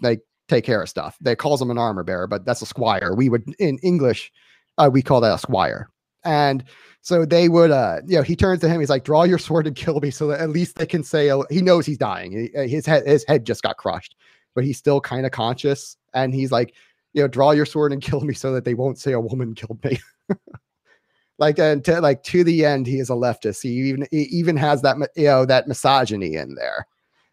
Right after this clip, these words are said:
And so that, you know, this is the end of Abimelech. You know, this is how, you know, that,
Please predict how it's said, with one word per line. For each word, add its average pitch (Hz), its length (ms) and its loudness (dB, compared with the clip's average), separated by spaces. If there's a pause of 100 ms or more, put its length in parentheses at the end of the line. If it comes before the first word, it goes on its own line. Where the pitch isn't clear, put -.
(100)
And 139 400 4
so 151 320 8
that, 160 260 4
you 151 80 4
know, 147 80 6
this 156 280 -2
is 156 140 -2
the 151 200 0
end 135 420 -2 (100)
of 120 280 0
Abimelech. 110 640 -2 (100)
You 139 100 0
know, 135 80 4
this 139 180 0
is 147 100 -2
how, 160 140 2 (460)
you 151 100 0
know, 139 160 2
that, 135 240 -2